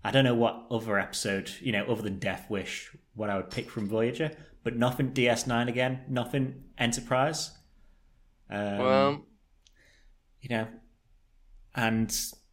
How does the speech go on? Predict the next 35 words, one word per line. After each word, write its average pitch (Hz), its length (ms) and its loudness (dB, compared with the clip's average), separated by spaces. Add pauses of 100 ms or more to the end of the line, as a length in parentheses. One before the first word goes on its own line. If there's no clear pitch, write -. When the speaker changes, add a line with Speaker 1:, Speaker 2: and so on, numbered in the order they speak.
(420)
Speaker 1:
for - 220 2
trying 156 300 2
to - 60 -4
push 139 260 2
the 139 100 0
new 135 200 4
shows, 156 380 6
nothing 151 320 0
from 160 140 0
the 160 80 0
new 175 160 2
shows 139 360 0
either. 147 280 0 (440)
Speaker 2:
Nope. 175 280 6 (880)
Uh, 170 420 12
so, 175 760 12
all 233 240 12
in 170 100 8
all, 139 460 12
I 165 200 12
would 135 260 2
say, 120 560 6
you 160 100 0
know, 151 220 12
as, 196 320 12 (300)
you 170 140 4
know, 160 380 8
we, 185 260 6
we're 180 340 6
a 175 40 8
couple 170 300 -2
of 147 80 -4
guys 147 400 10
where, 139 140 8
w-, 131 220 2